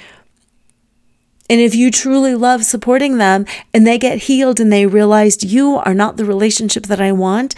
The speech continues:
then you will be okay with that because you'll be able to say, "Yes,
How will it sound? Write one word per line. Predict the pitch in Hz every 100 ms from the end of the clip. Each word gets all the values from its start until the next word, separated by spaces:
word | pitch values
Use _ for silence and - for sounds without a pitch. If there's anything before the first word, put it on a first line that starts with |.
| - -
then | 247
you | 254 320
will | 311
be | 226 226
okay | 220 180 269
with | 320 320
that | 214 -
because | 208 208 196
you'll | 226
be | 226
able | 220 208
to | 208 220
say, | 226 220
"Yes, | 190 214 247 320 190 - -